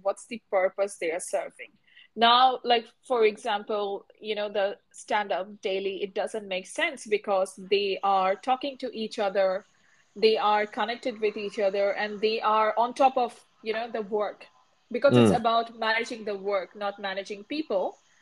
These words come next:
Speaker 2: Mm-hmm.
Speaker 1: So then having a daily Kanban meeting doesn't make sense.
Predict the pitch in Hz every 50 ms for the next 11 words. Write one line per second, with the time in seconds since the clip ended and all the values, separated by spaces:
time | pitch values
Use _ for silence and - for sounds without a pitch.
0 | _ _ - 107 107 107 117 107 110 117 226 247 269 302 311 320 320 - - _
1 | - - - 269 269 277 302 320 311 311 - 269 262 226 247 220 220 247 262 254
2 | 220 - 254 220 214 214 208 208 208 202 202 196 214 202 202 196 190 180 202 190
3 | 175 175 170 165 - - 180 170 175 - - - -